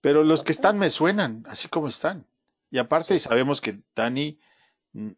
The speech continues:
Speaker 1: ay, la, en la temporada pasada fue la primera que terminó completo, sano.
Speaker 2: Y, eh, eso,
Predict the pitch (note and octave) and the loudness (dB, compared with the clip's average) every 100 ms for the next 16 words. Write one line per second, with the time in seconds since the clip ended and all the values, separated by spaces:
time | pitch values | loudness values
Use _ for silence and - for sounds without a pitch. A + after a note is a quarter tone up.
0 | _ _ A2+ A2+ G2 G2+ A2 G2+ G2+ G2+ | _ _ -6 -6 -6 -6 -6 -6 -8 -6
1 | G2+ B2 C3 - B2+ A#2 - A#2+ - G2 | -2 2 2 0 -2 -2 -2 -2 -2 -6
2 | A2 A2 G2 G#2+ F#2 F#2+ F#2+ - F#2 - | -6 -6 -10 -12 -14 -12 -12 -10 -10 -10
3 | G2+ G2 - - - - - - - - | -10 -10 -10 -8 -6 -8 -14 -20 -20 -20
4 | _ _ _ _ _ _ _ - D3 D3 | _ _ _ _ _ _ _ -6 0 2
5 | C#3+ C3+ D3 - | 2 2 0 0